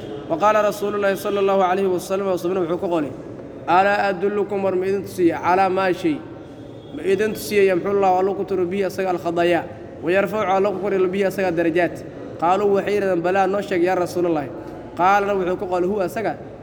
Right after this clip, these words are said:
isbaaqul wuduu'i, weysada la kamilo, cala al-makaarihi, wa kathratu al-khudaa, tallaabeesha la badiyo, ila al-masaajid, wa intidaaru salaati bacda salaat, salaad la sugo,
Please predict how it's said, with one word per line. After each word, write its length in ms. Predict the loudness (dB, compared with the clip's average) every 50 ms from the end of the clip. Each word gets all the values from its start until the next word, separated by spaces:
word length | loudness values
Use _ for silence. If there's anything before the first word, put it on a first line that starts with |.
| -8 -6 -4
isbaaqul 480 | -4 0 2 2 4 4 4 2 0 2
wuduu'i, 440 | 2 2 0 0 -2 -4 -4 -2 0
weysada 320 | 2 2 0 0 -2 -2 -2
la 80 | -2
kamilo, 360 | 0 0 0 0 0 0 -2 -4 -6 -10 -10 -10 -8 -4 -2
cala 140 | 0 2
al-makaarihi, 500 | 2 2 2 2 2 2 4 4 2 0 -2 -6 -10 -12 -14 -14 -12 -10 -6 -4
wa 80 | -4 -2
kathratu 340 | 0 0 0 0 -2 0 -2 -2
al-khudaa, 400 | -2 -2 0 2 2 2 2 2
tallaabeesha 480 | 0 0 2 2 2 2 0 0 -2
la 80 | -2 -2
badiyo, 260 | -2 -2 -2 -2 -2 -4 -6 -10 -12 -12 -14 -14 -14 -14 -10 -4
ila 160 | -2 0 2
al-masaajid, 480 | 2 2 2 2 2 2 0 0 0 -4 -6 -10 -14 -14 -14 -14 -10 -4
wa 160 | -2 0 0
intidaaru 460 | 0 0 0 2 2 2 2 2 0
salaati 400 | 0 0 0 0 0 0 0 -2
bacda 260 | -2 -2 -2 -2 -4 -4
salaat, 300 | -2 -2 -2 -2 -2 -4 -8 -12 -14 -14 -14 -14 -14
salaad 440 | -10 -6 -2 2 2 2 4 2 0
la 60 | 0
sugo, 300 | -2 -2 0 2 2